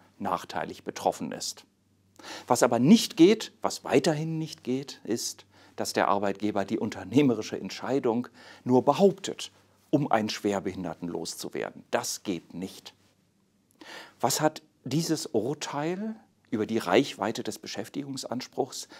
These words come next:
mit dem bem-Verfahren zu tun? Viele schwerbehinderte Kollegen berufen sich im bem-Gespräch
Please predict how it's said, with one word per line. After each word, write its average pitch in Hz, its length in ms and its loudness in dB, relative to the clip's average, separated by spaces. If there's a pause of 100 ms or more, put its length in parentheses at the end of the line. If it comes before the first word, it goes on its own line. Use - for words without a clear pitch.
(140)
mit 110 140 -8
dem 95 200 -2
bem-Verfahren 139 840 -2
zu 139 160 -10
tun? 156 420 -6 (1300)
Viele 180 400 0
schwerbehinderte 131 720 4
Kollegen 117 640 -4
berufen 117 460 -2
sich - 280 -6
im 175 220 2
bem-Gespräch 110 880 -2